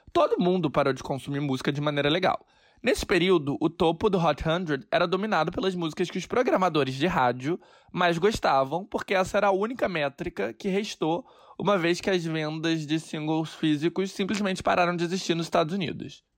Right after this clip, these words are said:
Daí, em meados dos dois mil,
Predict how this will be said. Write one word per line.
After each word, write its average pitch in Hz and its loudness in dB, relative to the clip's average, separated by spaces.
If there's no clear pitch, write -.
Daí, 233 4
em 175 2
meados 147 2
dos 135 -2
dois 127 0
mil, 123 -4